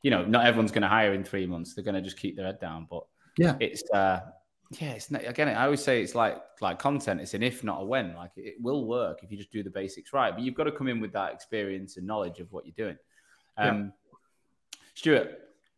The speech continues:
Speaker 1: this has been a pleasure, mate. Thank you so much for giving us your time. Um, I know it's early where you are, so I wanna leave you to get on with your day.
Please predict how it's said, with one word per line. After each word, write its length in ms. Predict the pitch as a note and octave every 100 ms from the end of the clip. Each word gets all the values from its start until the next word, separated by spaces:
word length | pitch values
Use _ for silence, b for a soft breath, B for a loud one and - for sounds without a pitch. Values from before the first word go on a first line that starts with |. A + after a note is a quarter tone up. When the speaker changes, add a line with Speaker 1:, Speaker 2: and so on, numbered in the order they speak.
| _ _ _ _ _ -
Speaker 1:
this 140 | C#3
has 80 | -
been 100 | C3+
a 20 |
pleasure, 320 | B2+ C3+ B2 G2+
mate. 260 | F#2+ G2 -
Thank 200 | C3 C3
you 60 |
so 320 | A#2+ - C3
much 360 | A#2+ A2 - - -
for 120 | -
giving 220 | G#2+ G#2+ G#2
us 80 |
your 100 | G#2
time. 480 | F#2+ G2+ F#2+ F#2 F2+ - G#2
Um, 440 | F#2+ F#2+ F#2+ F#2
I 80 | G#2+
know 120 | G#2+
it's 180 | G#2 -
early 300 | G#2+ G#2 G2
where 160 | G2 F#2
you 220 | F#2 F#2
are, 220 | F2 F2
so 460 | - G2+ F#2 F2+ -
I 40 |
wanna 200 | F#2+ F#2+
leave 260 | F#2 G2 F#2+
you 80 | F#2
to 140 | -
get 140 | F#2 E2+
on 100 | F#2+
with 120 | F2+
your 80 | E2+
day. 340 | G#2 G2